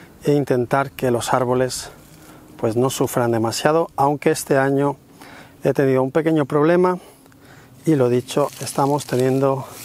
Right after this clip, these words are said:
pues, digamos, el año más triste para el Bosque Alimentos, porque lo único que hemos conseguido es que sobrevivan los árboles, que resistan y que no se mueran. ¿Y qué es lo que me ha pasado?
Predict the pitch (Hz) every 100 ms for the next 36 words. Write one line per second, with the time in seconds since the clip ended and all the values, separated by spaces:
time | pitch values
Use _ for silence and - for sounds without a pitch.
0 | - - - - - 139 120 127 127 131
1 | - 131 135 131 127 123 - 147 156 -
2 | - 151 151 - - - - - - -
3 | 131 127 139 - 139 135 139 135 156 -
4 | 139 - 156 143 170 165 156 151 156 -
5 | 139 - 147 147 156 - - - - 147
6 | - 151 147 - 127 123 135 175 180 170
7 | 165 160 151 156 160 160 - - - -
8 | - 151 143 123 185 165 - 160 160 165
9 | - - 151 - 143 143 151 131 120 104
10 | 98 - - - _ _ _ - - 180
11 | 143 208 214 208 185 180 - 170 175 175
12 | 156 - 139 123 110